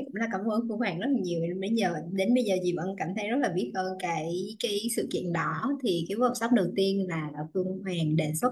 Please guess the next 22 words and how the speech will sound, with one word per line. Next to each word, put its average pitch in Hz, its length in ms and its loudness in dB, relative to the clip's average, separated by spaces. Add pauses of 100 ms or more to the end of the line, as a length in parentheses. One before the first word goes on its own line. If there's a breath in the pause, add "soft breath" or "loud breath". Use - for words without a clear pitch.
(140)
chị - 260 -2 (160)
và 156 200 -4 (120)
Thư 202 360 0 (100)
collab 220 480 0 (160)
để - 120 -6 (220)
mà, 185 140 -6 (840 loud breath)
ờ, 156 160 -2
lúc 220 160 8
đó 294 140 6
là 254 140 4
làm 156 300 2
cho 190 140 0
các 269 120 6
bạn 160 220 4
Đại 151 160 -2
học - 180 -4
Luật 156 180 0
Hà - 100 -4
Nội, 151 340 4
đúng 196 120 4
không? 254 140 8 (480 loud breath)
Ờ, 170 380 6